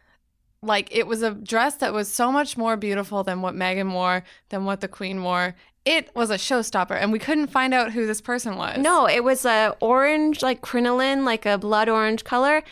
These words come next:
Speaker 2: And this is what you wear if you're gonna meet the queen with a bunch of people and you wanna get noticed. So kudos to her, whoever you're, like, wherever you are.
Speaker 1: We're thinking of you, well-dressed girl.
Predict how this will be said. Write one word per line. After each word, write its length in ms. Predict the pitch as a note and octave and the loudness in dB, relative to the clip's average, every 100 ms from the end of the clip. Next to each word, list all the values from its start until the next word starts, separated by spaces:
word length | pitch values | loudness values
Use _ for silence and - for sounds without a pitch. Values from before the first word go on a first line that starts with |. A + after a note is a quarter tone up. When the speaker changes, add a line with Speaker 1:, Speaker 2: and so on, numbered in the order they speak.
| - - | -20 -6
Speaker 2:
And 220 | A#3 C4 A#3+ | 0 2 4
this 200 | D#4 A4 | 2 2
is 160 | A4+ | 2
what 280 | E4+ E4+ - | 2 0 2
you 100 | E4+ | 2
wear 460 | C#4 G#3+ A#3 C#4+ D4 | 4 2 4 2 0
if 160 | C4 | -2
you're 80 | A3+ | -2
gonna 300 | A3 A#3+ B3 | 0 0 0
meet 240 | B3+ B3+ B3+ | 0 -2 -4
the 80 | |
queen 420 | A#3+ A#3+ G#3+ A#3 C4 | -4 -2 0 0 -2
with 160 | A#3+ | -4
a 40 | G3+ | -2
bunch 220 | G3+ G#3 | -2 -2
of 60 | |
people 260 | A3 A3 C4 | -6 -2 0
and 160 | C4+ A3+ | 0 0
you 80 | |
wanna 260 | F#3+ F3 F3+ | 0 -2 0
get 180 | F#3 C3 | -4 -4
noticed. 680 | - D#3+ D#3+ - - - - | -4 -4 -4 -4 -8 -10 -4
So 160 | G#3+ | -4
kudos 440 | G3+ B3 C4+ D#4 - | -2 0 0 -2 -4
to 80 | |
her, 320 | A#3+ G3+ F3 F3+ | -4 -2 -2 -4
whoever 280 | - F#3+ F3+ | -2 -2 -2
you're, 160 | F3+ E3+ | -6 -6
like, 160 | F3+ | -6
wherever 300 | F#3 F#3 F3+ | -4 -4 -4
you 140 | F3+ - | -4 -2
are. 160 | - B3 | 0 0
Speaker 1:
We're 80 | |
thinking 400 | B3 D4 C#4+ C#4 | 0 -2 0 0
of 100 | B3+ | 0
you, 380 | A#3 A3+ G#3+ G3+ | 0 -2 -2 -4
well-dressed 680 | G3+ A3 A3 A3 A3+ A3+ - | -2 2 2 2 0 0 -4
girl. 400 | A3 G#3+ G#3+ G#3+ | -2 0 2 -2